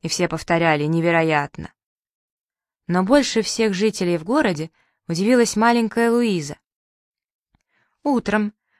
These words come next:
перед тем, как отправить дочку в школу, мама послала ее в погреб за оливковым маслом. Время шло, а Луиза и не думала возвращаться.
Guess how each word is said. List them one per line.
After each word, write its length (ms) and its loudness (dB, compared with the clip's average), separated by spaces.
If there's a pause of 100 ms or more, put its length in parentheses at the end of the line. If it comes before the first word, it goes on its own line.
перед 220 0
тем, 240 0
как 200 -2
отправить 460 0
дочку 340 -4
в 60 -8
школу, 420 0 (420)
мама 260 4
послала 440 2
ее 140 0
в 100 -14
погреб 420 0 (260)
за 140 2
оливковым 480 0
маслом. 500 -2 (1040)
Время 320 4
шло, 280 0
а 120 6
Луиза 340 0
и 80 4
не 140 2
думала 340 2
возвращаться. 760 -4